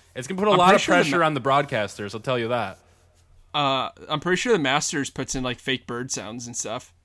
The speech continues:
Speaker 1: Oh, really?
Speaker 2: Yeah,
Speaker 1: I would
Speaker 2: I'm
Speaker 1: not
Speaker 2: pretty
Speaker 1: be
Speaker 2: sure that's a real
Speaker 1: surprised.
Speaker 2: thing.
Speaker 1: I would not be
Speaker 2: Like,
Speaker 1: surprised.
Speaker 2: to, like, make it sound like the perfect day
Speaker 1: Yeah.
Speaker 2: outside, you know, like, the birds chirping and everything. So, did you hear they're playing in November?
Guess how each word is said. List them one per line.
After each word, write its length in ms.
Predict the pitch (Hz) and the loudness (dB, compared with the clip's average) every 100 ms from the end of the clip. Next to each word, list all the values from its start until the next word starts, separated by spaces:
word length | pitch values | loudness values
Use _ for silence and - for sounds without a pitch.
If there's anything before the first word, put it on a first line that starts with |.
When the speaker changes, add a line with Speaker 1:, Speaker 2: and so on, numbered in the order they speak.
| - | -4
Speaker 1:
Oh, 140 | 127 | -2
really? 420 | 113 113 123 151 - _ _ _ _ _ | 0 0 -2 -4 -12 _ _ _ _ _
Speaker 2:
Yeah, 220 | - 143 143 | -4 -2 0
Speaker 1:
I 40 | |
would 140 | 139 | -2
Speaker 2:
I'm 80 | 135 | -2
Speaker 1:
not 100 | 120 | 0
Speaker 2:
pretty 200 | 135 - | 0 4
Speaker 1:
be 60 | 185 | 4
Speaker 2:
sure 20 | |
that's 180 | 151 143 | 2 2
a 60 | |
real 160 | 147 143 | 2 2
Speaker 1:
surprised. 220 | - 131 | 2 -2
Speaker 2:
thing. 60 | 120 | -4
Speaker 1:
I 120 | 117 | -4
would 160 | 113 110 | -4 -4
not 220 | 113 127 | -6 -4
be 80 | 147 | -6
Speaker 2:
Like, 60 | |
Speaker 1:
surprised. 560 | - 139 156 147 127 120 | -6 0 2 2 0 2
Speaker 2:
to, 140 | 190 | 4
like, 200 | 165 160 | 6 4
make 280 | 170 180 180 | 4 4 4
it 140 | 165 | 2
sound 540 | - - 160 147 147 135 | 4 6 6 6 4 0
like 180 | 131 - | -2 -4
the 80 | |
perfect 420 | 139 151 127 143 135 | -6 -4 -4 -6 -4
day 180 | 123 | -2
Speaker 1:
Yeah. 180 | 120 117 | 0 -2
Speaker 2:
outside, 420 | 107 - - 113 | -4 -6 -6 -4
you 60 | 202 | -2
know, 100 | 135 | 0
like, 140 | 131 | 0
the 80 | 143 | -2
birds 420 | 139 135 131 135 | -2 0 -2 -4
chirping 400 | - 131 127 151 | -6 -6 -4 -4
and 120 | 143 143 | -4 -6
everything. 440 | 143 147 156 160 | -6 -6 -6 -8
So, 140 | - - - | -8 -10 -12
did 60 | - | 0
you 80 | 220 | 4
hear 140 | 254 | 6
they're 160 | 175 190 | 6 2
playing 320 | - 214 214 | 2 2 4
in 120 | 180 | 2
November? 640 | 156 127 127 135 180 214 | 0 0 0 0 0 -2